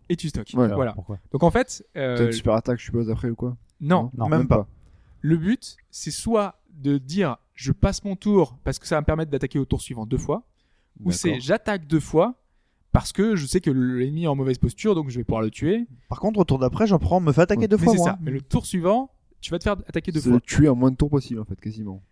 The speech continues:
Speaker 1: Exactement. Parce que de toute façon, le jeu te réconpense
Speaker 4: Oui.
Speaker 1: si tu tues plus rapidement. Donc le
Speaker 2: D'accord.
Speaker 1: but, ça va être d'attaquer rapidement et essayer de le, bah, le plus vite possible de, de, de le mettre
Speaker 4: Pour
Speaker 1: en, en
Speaker 4: gagner
Speaker 1: état de
Speaker 4: de
Speaker 1: lumière.
Speaker 4: l'argent ou des job points, euh, ou de l'expérience.
Speaker 1: Voilà.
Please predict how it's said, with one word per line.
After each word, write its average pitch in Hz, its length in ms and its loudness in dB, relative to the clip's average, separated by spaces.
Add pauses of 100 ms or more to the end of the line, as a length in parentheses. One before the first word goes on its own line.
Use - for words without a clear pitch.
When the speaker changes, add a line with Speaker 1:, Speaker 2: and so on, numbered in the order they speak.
(240)
Speaker 1:
Exactement. 165 540 -2
Parce - 120 -12
que 170 80 0
de - 60 -2
toute 165 40 4
façon, 240 120 0
le 170 100 4
jeu 160 300 2
te - 120 -6
réconpense 185 760 -2
Speaker 4:
Oui. 123 80 -4
Speaker 1:
si - 180 -10
tu - 140 -14
tues 202 280 -8
plus - 120 4
rapidement. 151 400 0 (340)
Donc 117 200 0
le 135 80 4
Speaker 2:
D'accord. 127 80 0
Speaker 1:
but, 196 160 4
ça 147 100 2
va 139 80 4
être 165 60 -2
d'attaquer 131 340 -4
rapidement 127 480 0
et 135 80 -6
essayer 139 280 -4
de 147 140 0
le, 120 500 0
bah, 110 120 -8
le 98 120 -10 (120)
plus 196 120 4
vite 180 120 -4
possible 143 420 2
de, 123 320 0
de, 120 180 -4
de 120 120 0
le 123 220 0
mettre 127 320 -6
Speaker 4:
Pour 127 100 -2
Speaker 1:
en, - 20 -4
en 127 40 -4
Speaker 4:
gagner 135 340 2
Speaker 1:
état 175 100 2
de 170 40 6
Speaker 4:
de 131 40 0
Speaker 1:
lumière. 139 160 6
Speaker 4:
l'argent 139 480 2
ou 170 100 6
des 131 160 6
job 127 260 4
points, 165 380 6
euh, 127 80 6
ou 131 160 4
de 131 80 -2
l'expérience. - 500 -8 (200)
Speaker 1:
Voilà. 113 240 -2